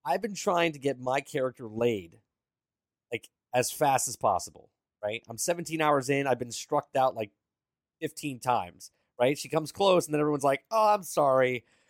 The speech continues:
Right, and I'm like, I'm like, "Damn it, I can't do it." So I wanna know if you have a different outcome or if it's just me. Right, so we'll, we'll check back in, keep a tally of, of, of when it happens. Okay,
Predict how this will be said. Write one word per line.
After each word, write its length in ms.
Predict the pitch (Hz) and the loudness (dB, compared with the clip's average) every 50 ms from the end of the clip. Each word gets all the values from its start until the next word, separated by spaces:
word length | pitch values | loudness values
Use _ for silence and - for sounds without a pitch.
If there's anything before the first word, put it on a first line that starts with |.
| _ - | _ 0
Right, 160 | 135 135 143 | 2 2 2
and 100 | 139 139 | 2 0
I'm 60 | 139 139 | 0 2
like, 160 | 139 135 135 | 2 0 0
I'm 80 | 147 143 | -2 -8
like, 160 | 139 147 - | -12 -12 -10
"Damn 280 | - 220 254 254 240 226 | -8 -8 -6 -6 -6 -6
it, 100 | 220 160 | -8 -8
I 60 | 165 | -10
can't 300 | - 185 190 202 185 160 | -10 -10 -10 -10 -10 -10
do 160 | 180 185 185 | -10 -8 -6
it." 100 | 170 147 - _ _ _ _ _ | -6 -8 -10 _ _ _ _ _
So 120 | - 165 | -4 -4
I 20 | 202 | -2
wanna 140 | 233 233 220 | -2 -2 -2
know 80 | 214 202 | -2 -4
if 80 | 160 | 0
you 100 | 175 180 | 0 0
have 100 | 175 147 | 0 0
a 20 | 135 | 0
different 260 | 127 151 147 135 120 | -2 -4 -4 -2 -2
outcome 500 | 117 117 107 - - 104 92 87 85 87 87 - | -2 -2 -4 -6 -8 -8 -8 -8 -10 -12 -14 -8
or 160 | 104 107 107 | -4 -2 -2
if 120 | 101 - | -2 -4
it's 140 | 113 92 92 | -8 -16 -18
just 300 | 95 98 117 113 98 - 104 | -8 -4 -4 -4 -4 -6 -10
me. 240 | 90 85 76 - _ _ _ _ _ _ _ _ _ _ | -18 -18 -20 -20 _ _ _ _ _ _ _ _ _ _
Right, 140 | 110 113 120 | -2 -2 -2
so 140 | - - 139 | -2 -4 -4
we'll, 160 | 147 170 120 | -4 -4 -4
we'll 100 | 135 139 | -4 -8
check 320 | - - - 160 - _ - | -8 -6 -6 -6 -6 _ -2
back 240 | 165 156 - - | 0 0 0 0
in, 260 | 139 120 110 110 113 110 _ _ _ _ _ _ _ _ _ _ | -2 -2 -2 -4 -8 -16 _ _ _ _ _ _ _ _ _ _
keep 120 | - - | -18 -18
a 40 | - | -14
tally 460 | - - 156 143 135 127 127 127 123 | -6 -2 0 2 2 2 2 2 0
of, 240 | 120 110 104 104 - - | 0 -2 -4 -8 -12 -10
of, 280 | 104 113 101 98 110 107 _ | -8 -8 -8 -10 -16 -14 _
of 220 | 107 107 101 98 92 92 _ _ _ _ _ _ _ _ _ _ _ _ _ _ _ _ _ _ _ _ _ _ | -6 -6 -6 -6 -10 -16 _ _ _ _ _ _ _ _ _ _ _ _ _ _ _ _ _ _ _ _ _ _
when 140 | 139 139 151 | 0 0 0
it 100 | 151 123 | 0 0
happens. 640 | - 135 123 123 - - 85 82 87 85 - - - _ _ _ _ _ _ _ _ _ _ _ _ 110 | 0 0 2 2 0 0 -4 -12 -14 -18 -20 -20 -20 _ _ _ _ _ _ _ _ _ _ _ _ -12
Okay, 360 | - - 120 110 110 110 | -4 -2 -2 0 -2 -4